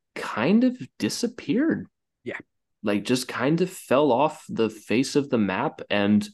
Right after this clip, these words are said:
Speaker 1: passenger was a word that got thrown around a lot last year. And I feel like a lot of the time it was directed at Matt Nieto,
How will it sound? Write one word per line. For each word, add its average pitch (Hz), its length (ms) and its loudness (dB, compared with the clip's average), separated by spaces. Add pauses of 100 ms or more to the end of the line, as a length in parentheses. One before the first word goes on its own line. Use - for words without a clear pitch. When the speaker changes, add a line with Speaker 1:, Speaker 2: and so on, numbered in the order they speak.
(800)
Speaker 1:
passenger 151 720 2
was 113 460 4
a 98 80 0
word 104 380 2
that 104 120 -2
got 98 240 -4
thrown 104 200 0
around 98 260 0
a 92 40 -2
lot 95 300 -4
last 117 320 -2
year. 127 140 2
And 107 120 -2
I 87 100 -4
feel 113 200 -2
like 113 240 2
a 104 80 -2
lot 92 400 0
of 107 60 -2
the 113 80 2
time 110 500 -2
it 95 140 0
was 95 220 -2
directed 90 500 -4
at - 100 -12
Matt 76 220 -8
Nieto, 64 380 -8